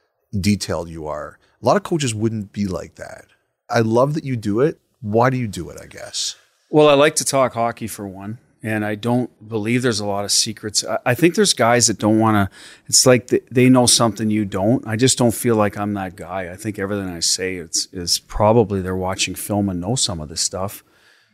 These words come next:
Speaker 2: You know, and if not, well, shame on me, but I just feel like that's,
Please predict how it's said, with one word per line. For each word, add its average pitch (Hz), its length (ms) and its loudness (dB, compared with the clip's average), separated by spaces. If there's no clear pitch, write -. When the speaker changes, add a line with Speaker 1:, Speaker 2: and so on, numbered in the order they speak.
Speaker 2:
You 107 60 0
know, 95 140 -2
and 95 140 -6
if 98 160 -10
not, 104 280 0
well, 95 80 -10
shame 101 300 -2
on 87 180 -6
me, 101 160 0
but 92 120 -4
I 90 80 -4
just 90 220 -2
feel 104 200 -2
like 95 200 -8
that's, - 520 -6